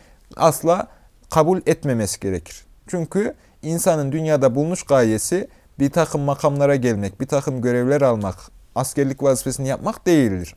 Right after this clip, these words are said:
Allah Azze ve Celle'ye kulluğu yerine getirmek ve ona hiçbir şeye ortak koşmamaktır. Evet, Peygamber Aleyhisselatü Vesselam Allah'tan gayrısı üzerine yemin eden küfre girer buyurmuştur. Bunu Ebu Davud, Tirmizi,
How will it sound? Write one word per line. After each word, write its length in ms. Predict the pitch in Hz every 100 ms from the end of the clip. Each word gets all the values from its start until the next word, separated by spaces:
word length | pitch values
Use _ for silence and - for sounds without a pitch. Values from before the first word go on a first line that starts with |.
| -
Allah 280 | 143 185 180
Azze 240 | 156 139
ve 100 | 131
Celle'ye 340 | 131 120 117
kulluğu 360 | 110 143 143 175
yerine 280 | 180 143 120
getirmek 460 | 113 - 151 196
ve 20 | 170
ona 200 | 160 156
hiçbir 340 | 175 - 190
şeye 200 | 160 156
ortak 300 | 139 160 -
koşmamaktır. 760 | 165 143 110 90 85 - - - _ _ _ - _ - - - - - - - - - - - - 185
Evet, 360 | 214 196 - - -
Peygamber 440 | 190 196 208 214
Aleyhisselatü 500 | 202 180 - 180 -
Vesselam 440 | 185 - 165 185 214 -
Allah'tan 540 | 175 196 190 226 226
gayrısı 300 | 208 185 -
üzerine 300 | 170 180 170
yemin 300 | 160 196 208
eden 240 | 190 214 226
küfre 360 | - 180 208
girer 360 | 170 147 131 107
buyurmuştur. 640 | 117 107 110 - 202 202
Bunu 200 | 180 165
Ebu 260 | 185 175 170
Davud, 300 | 151 123 -
Tirmizi, 560 | 185 170 147 135 196